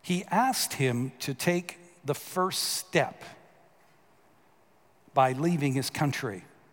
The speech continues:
and going to the land that God would show him. We see this principle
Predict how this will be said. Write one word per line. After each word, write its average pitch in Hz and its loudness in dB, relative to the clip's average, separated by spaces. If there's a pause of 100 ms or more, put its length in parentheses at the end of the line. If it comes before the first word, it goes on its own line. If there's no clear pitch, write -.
and 131 0
going 190 2
to - -6
the 202 -8
land 135 0
that 135 -4
God 123 0
would 139 -4
show 190 0
him. 107 -8 (2500)
We 190 2
see 277 2
this 165 0
principle 123 -2